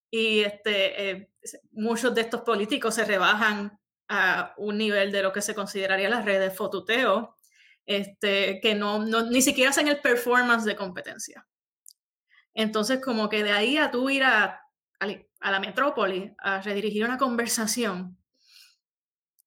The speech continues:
eh, <laughs> Hay algunos que tienen esa astucia. Por ejemplo, yo, yo sí considero que alguien como Jennifer González tiene esa astucia. Este, tiene unos límites, pero ella sí tiene el poder de la palabra necesario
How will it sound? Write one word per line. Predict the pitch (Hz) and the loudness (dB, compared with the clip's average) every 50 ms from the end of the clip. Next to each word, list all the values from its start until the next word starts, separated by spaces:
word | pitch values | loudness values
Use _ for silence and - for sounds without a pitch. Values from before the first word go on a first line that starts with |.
| _ _ 185 _ | _ _ _ _
eh, | 240 269 311 359 370 359 349 339 320 294 | -10 -8 -6 -6 -4 -4 -4 -6 -4 -2
<laughs> | 311 330 359 359 - - - - - _ _ - - _ _ _ _ _ _ - - - - - - - 220 - | 0 0 0 0 -2 -8 -12 -16 -20 _ _ -20 -20 _ _ _ _ _ _ -20 -20 -18 -16 -14 -14 -14 -2 0
Hay | 269 311 370 415 | 2 2 4 4
algunos | 392 381 302 339 370 392 381 | 4 4 4 4 4 4 2
que | 381 302 247 | 2 0 0
tienen | - 254 262 285 294 269 | 0 0 -2 -2 0 -2
esa | 247 233 254 | -2 -2 -4
astucia. | 240 - - 208 196 196 - 165 147 190 - | -6 -6 -6 -8 -8 -6 -8 -10 -12 -8 -4
Por | - 226 | -2 0
ejemplo, | 233 262 254 254 | 0 2 0 0
yo, | 196 220 | 0 0
yo | 214 214 226 | 2 2 0
sí | 226 - 330 311 | 0 0 0 0
considero | 294 285 277 285 269 269 269 | 0 0 0 2 2 2 2
que | 262 | 2
alguien | 254 220 240 226 | 0 0 0 -2
como | 269 240 | -4 -2
Jennifer | 233 226 226 233 233 240 220 | -2 -2 -2 0 0 0 0
González | 214 214 208 - 208 208 196 190 190 | 0 -2 0 0 0 0 0 -2 -4
tiene | 208 190 190 | -6 -6 -6
esa | 196 - 214 | -8 -10 -14
astucia. | - _ - 185 - - - - - - _ _ _ _ _ _ _ _ _ _ _ _ _ | -14 _ -12 -10 -10 -10 -12 -14 -16 -20 _ _ _ _ _ _ _ _ _ _ _ _ _
Este, | - 220 214 214 214 - 220 208 190 185 | -4 -2 -2 -2 -2 -4 -2 0 0 2
tiene | 185 220 226 254 | 2 4 4 6
unos | 262 269 247 | 6 4 4
límites, | 233 254 269 262 254 240 220 | 4 4 4 4 4 2 2
pero | 220 202 190 | 4 4 4
ella | 190 190 214 214 | 4 4 4 2
sí | - - 233 226 | 2 2 0 0
tiene | 226 233 220 220 208 202 | 0 0 0 0 0 -2
el | 202 | -2
poder | - 202 190 190 185 | 0 2 2 2 2
de | 214 214 | 2 0
la | 208 196 | 0 2
palabra | 208 196 196 185 202 202 190 190 | 2 2 2 2 2 0 0 -2
necesario | 190 196 - 214 190 - 202 175 190 190 180 175 175 - 190 202 | -4 -4 -4 -4 -4 -2 0 0 0 2 0 -2 -2 -4 -6 -12